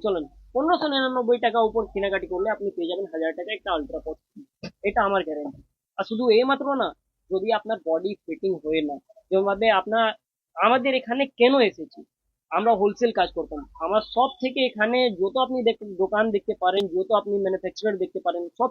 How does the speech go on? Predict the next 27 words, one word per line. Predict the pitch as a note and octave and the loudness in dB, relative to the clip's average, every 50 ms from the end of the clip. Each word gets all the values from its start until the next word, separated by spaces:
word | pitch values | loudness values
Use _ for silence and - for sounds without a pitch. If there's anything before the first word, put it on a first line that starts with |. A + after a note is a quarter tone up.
| - | -2
থেকে | - B3 B3 A3+ - | -4 -4 -4 -2 0
পুরনো | G3 F3+ E3+ E3+ D#3+ D#3 D3+ | 0 0 0 0 0 0 0
আমরা, | D3+ D3 C#3+ C#3 _ _ _ _ _ _ _ _ _ _ _ _ _ - | -2 -4 -6 -8 _ _ _ _ _ _ _ _ _ _ _ _ _ 4
কিন্তু | B3+ C4+ C4+ C4+ D4+ C#4+ C4 | 4 6 6 6 4 4 4
আমরা | B3 B3+ C#4 | 6 4 4
রিটেল | B3 A3 A3+ A3 B3 C#4 C#4 | 4 4 2 2 2 0 2
কাউন্টার | C4 A#3+ A#3 A#3 A3 A#3+ A3+ - | 2 2 2 2 0 -2 -2 -2
করি | F#3+ F3+ F3+ F3+ D#3+ C#3 | -2 -2 0 -2 -4 -6
না। | C3+ _ _ _ _ - - _ _ _ _ _ _ _ - | -8 _ _ _ _ -20 -20 _ _ _ _ _ _ _ 0
আমরা | F#3+ G#3 A3+ A#3+ A#3 - | 2 2 4 2 0 2
পন-, | B3+ C4 C#4 D4 C#4+ C4+ - - | 0 0 0 0 -2 -6 -2 2
পনেরো | C4+ C#4+ D4+ D#4+ D#4+ | 2 6 6 6 6
বছর | D4 D4 C#4 C#4 C4 A#3+ | 6 4 2 2 0 2
হয়ে | A#3 A3+ A3 | 2 4 4
গেছে | A3 A3 - A#3 | 2 2 2 0
আমরা | A3 G#3+ A3 A3+ G#3+ G3+ G3 | 0 2 2 0 2 2 0
এই | G3+ G3+ - | 0 0 -2
কাজ | - F#3+ G3+ - - | -2 0 0 0 -2
করছি, | G3 E3+ D#3 - - B3+ F#4 - - - _ _ _ _ E3 | -4 -6 -6 -8 -12 -14 -14 -14 -20 -20 _ _ _ _ -2
আমার | E3+ F3+ F#3 F3+ D#3+ | 0 0 0 2 2
বাবা | E3 F3 G3+ G#3+ G#3+ | 4 4 4 4 2
থেকে | G#3+ F#3+ - | 0 -2 -2
এই | G3 F#3+ F#3 F#3 | -2 -2 0 -2
কাজটা | F3+ F3+ - F#3+ F3 - | -4 -2 -4 -6 -6 -4
চলছে, | F3+ E3 D3+ C3+ - F3+ - _ _ _ _ _ - - - | -6 -6 -6 -6 -10 -12 -12 _ _ _ _ _ -20 -12 -2
পনেরো | - C4 C#4+ D4+ D4+ C#4+ | 0 2 2 2 2 2
বছর | C#4+ C#4 C4 | 0 0 2